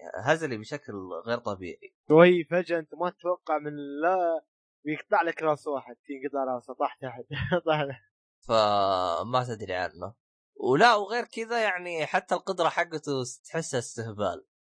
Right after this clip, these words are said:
Speaker 1: <laughs> يعني كل شيء فيه تحسه استهبال. فما
Speaker 2: شو؟
Speaker 1: أدري عنه.
Speaker 2: شو القدرة حقته؟ نسيت، ما، ما أعرف.
Speaker 1: مو لازم، ارجع شوفها الفيلم.
Speaker 2: <laughs> أوكي.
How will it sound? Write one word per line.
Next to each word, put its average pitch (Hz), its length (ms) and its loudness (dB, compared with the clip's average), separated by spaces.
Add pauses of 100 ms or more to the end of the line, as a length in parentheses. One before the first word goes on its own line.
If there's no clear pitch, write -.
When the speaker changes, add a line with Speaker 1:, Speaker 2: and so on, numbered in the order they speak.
(120)
Speaker 1:
<laughs> - 680 -6
يعني 117 380 2 (200)
كل 208 140 0
شيء 185 200 -2
فيه 175 220 -6
تحسه 151 340 -8
استهبال. 95 600 -6 (420)
فما 131 500 4
Speaker 2:
شو؟ 139 220 4
Speaker 1:
أدري 127 120 -4
عنه. 82 300 -14 (560)
Speaker 2:
شو 190 180 0
القدرة 151 300 -2
حقته؟ 123 440 -12
نسيت، - 360 -10
ما، 131 260 0
ما 131 140 -2
أعرف. 110 180 -6 (600)
Speaker 1:
مو 285 160 0
لازم، 110 320 2
ارجع 107 180 -6
شوفها 95 260 -8
الفيلم. 95 240 -10 (460)
Speaker 2:
<laughs> 160 760 0
أوكي. 143 520 -6